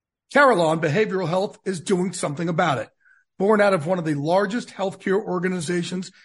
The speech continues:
in the country, Carelon Behavioral Health believes that behavioral health is a key part of whole health. With forty plus years of experience and one hundred and fifteen thousand in-network providers, they understand the power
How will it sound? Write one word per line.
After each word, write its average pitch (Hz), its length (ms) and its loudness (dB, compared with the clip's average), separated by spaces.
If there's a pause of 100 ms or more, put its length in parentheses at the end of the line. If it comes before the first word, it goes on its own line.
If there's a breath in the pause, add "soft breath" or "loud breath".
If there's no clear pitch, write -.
(180 soft breath)
in 220 120 2
the 220 60 2
country, 156 540 0 (480 loud breath)
Carelon 214 400 4
Behavioral 190 480 4
Health 208 300 2 (300 soft breath)
believes 208 340 0
that 226 180 0
behavioral 214 520 0
health 147 260 -4 (340)
is 180 140 -6
a 185 40 -6
key 262 300 -2
part 196 420 -2
of 185 120 -10
whole 247 320 4
health. 139 280 -2 (520)
With 175 140 -2
forty 254 520 4
plus - 520 -2
years 165 560 -2 (300 soft breath)
of 151 100 0
experience 220 840 0
and 135 240 -4
one 247 180 4
hundred 180 460 0 (200 loud breath)
and 180 160 0
fifteen 247 640 2
thousand 214 580 -2
in-network 226 680 2
providers, 185 580 0 (400 soft breath)
they 208 100 4
understand 247 440 4
the 240 40 -2
power 214 640 2